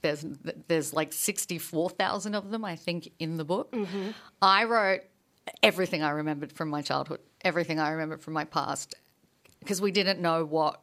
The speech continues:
Speaker 1: I didn't know what was gonna be in the book.
Speaker 2: Yeah.
Speaker 1: And writing the traumatic bits actually didn't upset me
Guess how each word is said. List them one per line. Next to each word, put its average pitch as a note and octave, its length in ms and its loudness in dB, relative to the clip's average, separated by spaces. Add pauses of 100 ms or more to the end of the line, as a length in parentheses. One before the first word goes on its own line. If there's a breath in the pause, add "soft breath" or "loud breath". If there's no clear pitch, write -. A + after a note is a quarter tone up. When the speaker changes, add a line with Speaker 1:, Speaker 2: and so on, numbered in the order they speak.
(180)
Speaker 1:
I E3+ 80 4
didn't F3 240 0
know E3 140 4
what E3 140 2
was E3+ 180 -2
gonna D#3 200 -4
be F#3 200 4
in D#3 160 -2
the D3+ 60 -8
book. - 400 -4 (140)
Speaker 2:
Yeah. F3+ 380 -4 (200)
Speaker 1:
And F3+ 500 4 (840 loud breath)
writing A3 800 2 (220)
the F3+ 720 2 (760)
traumatic F#3 680 2
bits - 680 -2 (400)
actually G3 640 0 (560)
didn't F#3+ 300 2
upset - 500 0
me E3 320 -4